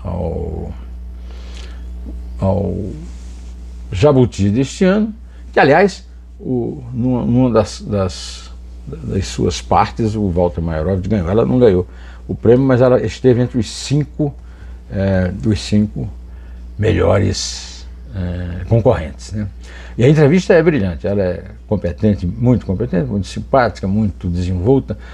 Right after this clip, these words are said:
e traz muitas informações novas sobre Ariano Suassuna e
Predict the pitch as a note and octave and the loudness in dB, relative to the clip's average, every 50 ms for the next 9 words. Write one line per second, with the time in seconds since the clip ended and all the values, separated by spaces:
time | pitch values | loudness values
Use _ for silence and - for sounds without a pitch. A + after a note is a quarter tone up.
0 | - - - - G#2+ G2+ - A2 G#2 F#2+ F2 B2+ E3+ E3+ - A#2 G2 G2+ G#2+ - | -16 -16 -6 -6 -6 -2 0 2 2 2 4 6 4 4 4 2 0 0 0 0
1 | - G2 F#2+ G2 F#2+ - - G#2 F2 E2+ G#2+ B2+ C3+ C3 B2 G#2+ - - A#2+ A2 | 0 -2 0 -2 -2 -4 -6 -6 -4 0 4 4 4 4 2 -2 0 2 2 4
2 | F2 G2+ A2 A2 A2+ C#3+ F3+ G3 - - D3 G#2+ - - - E3+ G3+ G#3+ A3 A3+ | 4 4 4 6 6 6 6 6 6 4 2 2 2 -2 0 2 2 2 2 0
3 | A3+ G#3+ - - - - - - - - - - - - - - - - - - | -2 -4 -10 -16 -20 -20 -20 -20 -20 -20 -20 -20 -20 -20 -20 -20 -20 -20 -20 -20
4 | - - - - - - - - - - C3 A#2 A2 G#2 F#2+ | -18 -18 -18 -16 -16 -16 -16 -16 -4 0 2 4 4 4 2